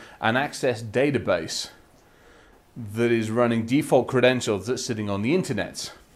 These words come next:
So we went around and we war drove all the cows and we figured out where the Access management database was. Then we actually accessed the Access management database and changed the G P S coordinates of where all the cows went.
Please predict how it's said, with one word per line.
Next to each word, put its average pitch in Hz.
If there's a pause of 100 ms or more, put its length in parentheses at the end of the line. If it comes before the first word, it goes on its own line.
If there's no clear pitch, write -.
(680)
So 127
we 131 (100)
went 202
around 123
and 113
we 117
war 139
drove 135
all 117
the 110
cows 117
and 104
we 101
figured 151
out 131
where 123
the 113
Access 120
management 113
database 117
was. 101
Then 113
we 110
actually 117
accessed 110
the 120
Access 117
management 107
database 101 (320)
and 123
changed 147
the 117
G 131
P 135
S 151
coordinates 107
of 107
where 98
all 95
the 87
cows 151
went. 92